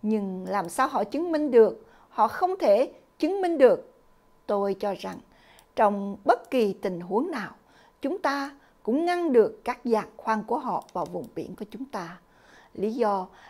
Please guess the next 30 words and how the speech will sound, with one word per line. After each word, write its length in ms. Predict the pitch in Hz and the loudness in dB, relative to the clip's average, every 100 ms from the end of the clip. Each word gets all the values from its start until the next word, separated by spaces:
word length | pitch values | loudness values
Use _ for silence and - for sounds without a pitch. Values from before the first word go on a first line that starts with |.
| - | 0
là 260 | 220 233 190 | 4 4 4
chưa 340 | - 330 349 | 2 2 4
một 340 | 302 202 185 - | 2 -2 -2 -2
quốc 120 | 392 - | -6 -2
gia 160 | 240 254 | -2 0
nào 240 | 208 175 - | -4 -8 -10
trên 140 | 202 196 | -8 -6
thế 160 | 208 247 | -6 -2
giới 200 | 226 226 | 0 0
này 260 | 262 175 - _ - _ | -2 -8 -14 _ -20 _
làm 380 | 202 214 208 165 | 2 4 4 0
được 140 | 180 - - | -6 -6 -6
việc 180 | 170 | -4
đó. 280 | 185 190 254 - - _ _ _ _ 226 | -4 -4 -8 -14 -20 _ _ _ _ 2
Nếu 180 | 320 | 4
làm 280 | 403 302 214 | 6 4 4
được 320 | 208 196 - - _ | 4 4 -2 -20 _
thì 160 | - 247 | -2 0
người 220 | 233 240 | 6 6
Mỹ, 440 | 226 220 214 330 523 - _ - | 6 6 6 2 -4 -18 _ -4
người 220 | 220 247 | 4 6
Nhật 280 | 240 240 220 - _ _ | 6 6 4 0 _ _
đã 120 | - 185 | -6 -6
chiếm 300 | - 269 392 539 | 0 0 0 -2
sạch 220 | 269 - _ _ - | -4 -4 _ _ -2
biển 320 | 190 143 202 | 0 0 -2
của 120 | 240 240 | -2 0
thế 140 | 269 | 0
giới 300 | 277 240 269 | 2 4 2
rồi. 340 | 359 196 180 | 0 -2 -2